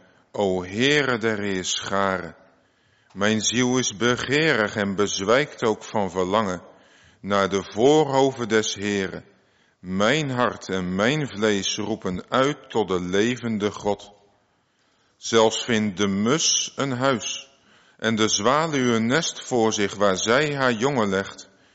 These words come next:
bij uw altaren, Heere der Heerscharen, mijn koning en mijn God. Welgelukzalig zijn zij die in uw huis wonen.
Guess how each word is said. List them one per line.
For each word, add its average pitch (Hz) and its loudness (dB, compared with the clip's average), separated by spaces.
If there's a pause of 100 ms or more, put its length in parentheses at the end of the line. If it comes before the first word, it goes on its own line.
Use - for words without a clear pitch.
(240)
bij 95 0
uw 160 -2
altaren, 113 0 (540)
Heere 147 0
der 131 2
Heerscharen, 101 -2 (360)
mijn 101 -2
koning 107 0 (340)
en 92 -4
mijn 127 0
God. - -4 (640)
Welgelukzalig 107 2
zijn 127 -2
zij 120 2
die 101 -2
in 104 -2
uw 151 0
huis 123 -2
wonen. 101 0